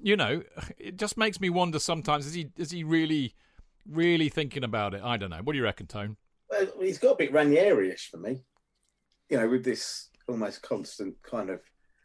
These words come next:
Speaker 2: tinkering, but no one's gonna point it out and say, you know, just occasionally the Emperor isn't wearing any clothes. And I think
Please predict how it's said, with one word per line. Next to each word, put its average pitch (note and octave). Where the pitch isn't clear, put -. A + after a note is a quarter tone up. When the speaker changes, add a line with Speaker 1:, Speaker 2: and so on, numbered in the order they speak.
Speaker 2:
tinkering, G#2
but G#2+
no B2
one's A2
gonna A2
point B2
it G#2+
out A2+
and G2+
say, G#2+
you G2+
know, F#2+
just -
occasionally A2
the G#2
Emperor G#2
isn't G#2
wearing G#2+
any A#2
clothes. G#2
And G2
I G2
think A2+